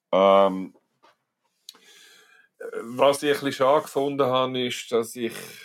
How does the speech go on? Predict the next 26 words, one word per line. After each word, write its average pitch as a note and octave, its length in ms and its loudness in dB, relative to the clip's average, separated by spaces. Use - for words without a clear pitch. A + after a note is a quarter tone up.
das - 120 -20
Gefühl A2 280 -6
hatte, G#2 800 -4
äh, F#2 1600 -6
es - 640 -18
ist G#2+ 340 -10
mir G2 160 -6
das - 280 -12
ein G2+ 320 0
oder G2+ 220 -4
andere G2+ 360 -4
Mal G2 500 -2
ein F#2+ 160 -10
bisschen F#2 320 -8
zu - 160 -20
oft B2 380 -2
ein A#2+ 80 -16
Tether, C3 400 -4
äh, A#2 280 -2
T-Shirt C3 680 -4
auf B2+ 180 -8
der C3 100 -8
Bühne C3 380 -8
begegnet B2+ 640 -4
oder B2 300 -6
so. B2 420 -2